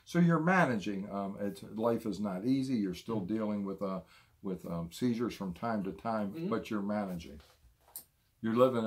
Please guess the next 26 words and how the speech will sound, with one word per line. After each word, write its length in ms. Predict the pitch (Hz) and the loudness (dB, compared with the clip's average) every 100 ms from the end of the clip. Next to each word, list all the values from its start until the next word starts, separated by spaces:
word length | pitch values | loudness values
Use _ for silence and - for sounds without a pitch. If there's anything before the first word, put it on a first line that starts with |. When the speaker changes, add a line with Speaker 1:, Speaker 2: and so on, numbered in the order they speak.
| 110 | -2
Speaker 1:
a 120 | 104 | -4
full 280 | 92 135 113 | -4 -2 -2
and 80 | 95 | -2
productive 500 | 110 92 92 - 92 | -4 -2 -2 -2 -6
life, 320 | 101 95 87 - | -2 -2 -2 -6
which 160 | 95 | -6
Speaker 2:
Yeah. 60 | - | -6
Speaker 1:
is, 120 | 92 | -4
uh, 120 | 101 95 | -4 -6
very 260 | 98 101 95 | -4 -4 -4
important. 440 | 85 98 90 - - _ _ _ _ _ _ _ _ _ _ 110 | -6 -6 -8 -10 -20 _ _ _ _ _ _ _ _ _ _ -14
Speaker 2:
Um, 360 | 110 110 113 113 | -12 -12 -12 -14
I 100 | 117 | -12
have 160 | 117 120 | -8 -8
a 60 | 117 | -10
family. 560 | 113 110 123 135 143 127 | -8 -8 -8 -10 -12 -12
I 40 | |
have 100 | 113 | -10
a 40 | 110 | -8
wife. 400 | 107 120 123 - - - - _ - | -4 -4 -4 -10 -20 -20 -20 _ -18
I 60 | |
have 240 | 104 101 98 _ _ _ _ _ _ _ _ _ _ _ _ | -14 -14 -16 _ _ _ _ _ _ _ _ _ _ _ _
grandchildren, 720 | - 127 131 123 131 127 127 117 | -10 -8 -8 -10 -10 -10 -10 -8
great-grandchildren. 920 | 131 131 127 123 117 117 113 113 113 117 _ _ _ _ _ _ _ _ _ | -6 -4 -4 -6 -8 -10 -10 -10 -14 -18 _ _ _ _ _ _ _ _ _
I 40 | 110 | -14
have 240 | 107 107 | -12 -12